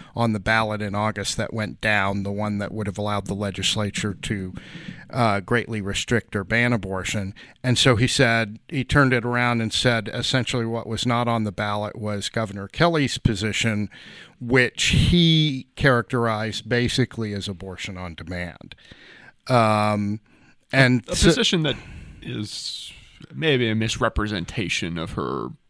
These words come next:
Speaker 2: voting record in the Kansas Senate.
Speaker 1: Well
Speaker 2: Although she did vote against basically every
Speaker 1: Almost every restriction that's now
Speaker 2: Yeah.
Speaker 1: on the book and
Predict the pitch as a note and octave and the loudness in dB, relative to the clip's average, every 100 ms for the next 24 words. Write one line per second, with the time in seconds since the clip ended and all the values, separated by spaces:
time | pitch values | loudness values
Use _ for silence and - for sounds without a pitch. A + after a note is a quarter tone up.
0 | _ _ _ - A2 F#2+ E2 C#2+ - A1 | _ _ _ 2 2 2 -2 -4 -6 -8
1 | - - D#2 - C#2+ - - C#2 B1 D#3+ | -10 -10 -10 -10 -12 -10 -8 -8 4 10
2 | D#3+ D3 D#3 E3+ - D#3+ G3 F3 C#3 C3+ | 10 12 10 10 8 6 6 4 4 0
3 | B2 A#2+ A2+ F#2 - A#2+ A2+ A2+ A2+ G#2+ | 2 0 -2 -4 -4 -2 -2 -4 -4 -4
4 | - A#2 A2 A2+ A2+ G#2 F2 E3+ F#3+ E3 | -2 -2 0 -2 0 -2 2 8 10 10
5 | D3 - D3+ B2 C3+ B2 A2+ A2+ - B2 | 6 8 8 8 4 2 0 0 2 0
6 | - B2+ A2 G2+ - A#2+ G#2+ G2 F#2+ - | 2 0 0 -2 -4 0 0 0 -4 -4
7 | G#2+ G#2 F#2 A2 - A2+ G2+ - | -4 -4 -2 -2 -2 -4 -6 -8